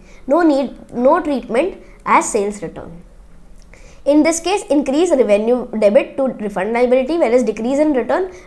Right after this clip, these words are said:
refund liability to revenue. Significant financial component. What is this?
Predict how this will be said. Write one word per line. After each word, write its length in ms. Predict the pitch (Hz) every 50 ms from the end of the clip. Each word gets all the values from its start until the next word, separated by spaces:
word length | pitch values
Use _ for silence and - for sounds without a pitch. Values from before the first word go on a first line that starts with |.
| -
refund 280 | 208 233 226 269 269 294
liability 640 | 262 202 202 196 196 190 196 196 311 370 415 403 -
to 300 | 294 311 403 480 466 - - -
revenue. 500 | 196 196 190 190 185 175 143 139 139 - - - - - - - - - - - - - - - - - - - - - - - - - - - - - -
Significant 540 | - - 311 302 330 359 359 349 403 415 403
financial 420 | 392 277 226 226 226 240 254 285 269
component. 480 | - 220 208 196 196 196 190 180 -
What 240 | 196 240 269 285 381
is 120 | 381 320
this? 200 | - 294 320 302